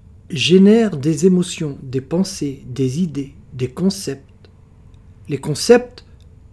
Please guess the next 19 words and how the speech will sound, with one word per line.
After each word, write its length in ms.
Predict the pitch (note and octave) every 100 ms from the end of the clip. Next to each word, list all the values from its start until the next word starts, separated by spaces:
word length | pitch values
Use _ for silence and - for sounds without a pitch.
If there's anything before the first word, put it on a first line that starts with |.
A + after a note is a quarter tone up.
| - -
sont 300 | - - E3
le 100 | D#3+
fruit 380 | D3 - G#3+ A#3+
d'une 200 | F3 D#3
réflexion 760 | D#3 D3 D#3+ - - A3 A3+ - - -
intellectuelle, 880 | G3 - F#3 F#3+ - E3 C#3+ - - - - - - - - -
issue 460 | E3 - - A#3
de 100 | E3+
connaissances 1160 | C3+ - - A#3 G3 F#3+ - D#3 E3 - - - - - - -
apprises. 680 | D#3+ - - - - - - - - - - - - - - - - - - - - - - - - - - - - - -
Ils 160 | - D3+
peuvent 280 | - F3 -
aussi 360 | E3+ - A3 A#3
être 260 | D#3 - F3+
issus 380 | - - A3+
de 140 | F3 D3+
l'inspiration 880 | C#3+ F#3+ G#3+ - F#3 E3 - G3 G3+
de 120 | F3
l'âme. 420 | F3 D#3 C#3+ C3